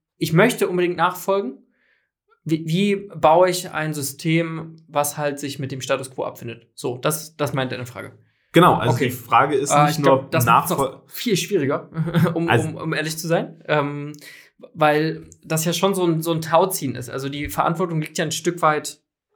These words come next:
Speaker 1: einfach in erster Linie beim, beim, ähm, Übergebenden. So, also derjenige, der sein Unternehmen abgeben möchte, ähm, sollte das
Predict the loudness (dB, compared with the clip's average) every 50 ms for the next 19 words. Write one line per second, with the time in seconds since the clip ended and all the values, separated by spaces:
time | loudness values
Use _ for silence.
0 | _ -4 -4 -4 -2 -2 -2 -2 -4 -6 -12 -18 _ _ _ _ _ _ _ _
1 | _ _ _ -8 -6 -2 2 2 2 2 0 0 2 2 2 2 2 2 0 -2
2 | -2 -2 -8 -16 _ -12 -2 2 2 2 2 0 -4 -6 -10 -10 -8 -6 -6 -6
3 | -8 -10 -12 _ -6 0 0 2 2 2 0 -2 -2 -6 -10 -14 -18 -18 -20 -20
4 | _ _ _ _ _ _ _ _ -8 -6 -6 -4 -2 -2 0 0 2 2 4 4
5 | 4 4 2 2 2 -2 -2 0 0 0 -2 -2 -4 -6 -6 -8 -6 -6 -6 -2
6 | -2 -2 -2 0 -2 -2 0 0 -2 -4 -4 -6 -6 -6 -6 -6 -8 -12 _ _
7 | _ _ _ _ _ _ _ 2 2 4 4 2 -2 -4 -2 2 4 6 6 6
8 | 4 2 0 -2 -2 -2 -4 -6 -8 -12 -16 _